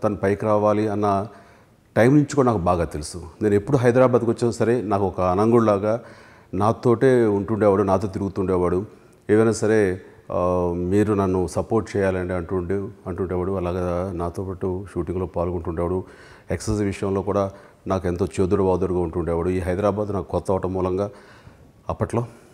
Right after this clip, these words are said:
నాకు వెన్నుదన్నుగా ఉంటుండేవాడు. And తర్వాత నాకు తెలిసి శ్రీహరికి ముఠా మేస్త్రిలోను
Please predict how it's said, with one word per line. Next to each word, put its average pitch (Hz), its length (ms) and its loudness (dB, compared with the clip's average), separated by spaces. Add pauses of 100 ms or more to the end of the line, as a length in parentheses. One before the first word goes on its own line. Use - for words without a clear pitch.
(180)
నాకు 98 580 -2
వెన్నుదన్నుగా 101 540 0
ఉంటుండేవాడు. 82 500 -6 (1040)
And 127 240 -4 (120)
తర్వాత 123 360 6 (420)
నాకు 107 180 2
తెలిసి 117 380 2
శ్రీహరికి 120 640 4 (1200)
ముఠా 117 220 0
మేస్త్రిలోను 98 800 -2